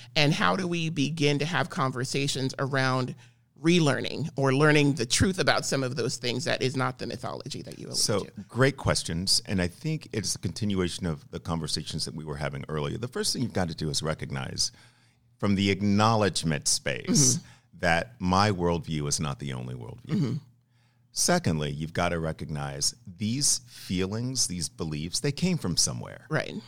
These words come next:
Speaker 2: And it really requires us to, uh, with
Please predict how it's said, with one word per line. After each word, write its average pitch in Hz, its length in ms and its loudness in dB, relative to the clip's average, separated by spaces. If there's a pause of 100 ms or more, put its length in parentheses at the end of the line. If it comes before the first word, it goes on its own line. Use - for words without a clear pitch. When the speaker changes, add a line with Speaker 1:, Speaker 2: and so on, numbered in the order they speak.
Speaker 2:
And 117 200 8
it 117 120 2
really 143 380 0
requires 95 720 0
us 78 340 0
to, 71 420 -6 (100)
uh, 69 120 -12 (760)
with 95 240 -2